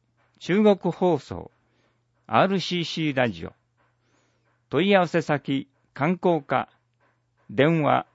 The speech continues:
零八四八六七六零一五。サマーカップリングパーティー。真夏の恋花火。時、八月十日日曜、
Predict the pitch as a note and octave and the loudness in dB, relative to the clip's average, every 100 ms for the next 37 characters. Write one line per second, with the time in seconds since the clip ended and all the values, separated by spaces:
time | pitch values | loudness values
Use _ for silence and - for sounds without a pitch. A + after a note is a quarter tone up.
0 | - A2+ F#3 F#3+ G#3 - B2+ A#2+ A2 A2 | -8 2 2 4 0 -2 -2 -2 -2 -4
1 | - - _ _ _ - A#2 A#2+ F#3+ F3+ | -8 -20 _ _ _ -6 -2 0 0 2
2 | D3 G2+ F2+ _ _ _ A2 C3+ C#3 G#3+ | 2 0 -4 _ _ _ -2 -2 2 4
3 | G#3 B2 E2 - A2 G2 F2+ - _ _ | 4 2 -4 -10 -6 -4 -4 -8 _ _
4 | _ _ _ _ _ _ _ _ _ _ | _ _ _ _ _ _ _ _ _ _
5 | _ _ _ _ _ _ _ F#3 G3 D3 | _ _ _ _ _ _ _ 0 4 2
6 | F#2+ - _ _ - A#2+ - - A3+ G#3+ | 0 -6 _ _ -2 -2 0 0 2 2
7 | F3+ - C3+ G#2 - F2 D#2 _ _ _ | 0 0 0 0 -6 -16 -16 _ _ _
8 | _ _ _ _ A#2+ A#2 E3+ F#3 E3 D#3 | _ _ _ _ -2 0 2 0 -2 -2
9 | C#3+ D3+ C3+ A2 G#2 D#2+ D#2+ - _ _ | -2 -4 -2 -6 -6 -8 -16 -20 _ _
10 | _ _ _ _ _ _ _ _ - C3+ | _ _ _ _ _ _ _ _ -6 -6
11 | - F3 - _ - B2 - G3+ G3 - | -2 -2 -4 _ -6 -4 -2 0 -2 -2
12 | - E3+ D#3+ C3+ C#3 B2 - - A#2 A2+ | -2 0 0 0 0 -2 -4 -6 -2 -2
13 | - E3 G#2+ D#2+ | 0 2 2 0